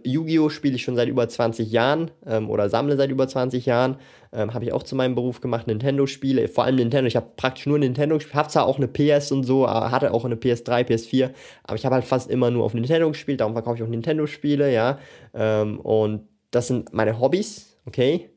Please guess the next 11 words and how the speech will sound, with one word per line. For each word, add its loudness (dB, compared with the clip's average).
Daraus 2
habe 0
ich, -4
äh, 2
ja, -2
meinen -4
Einle-, 0
oder 2
einen 0
Einkommensstream 0
gemacht. -2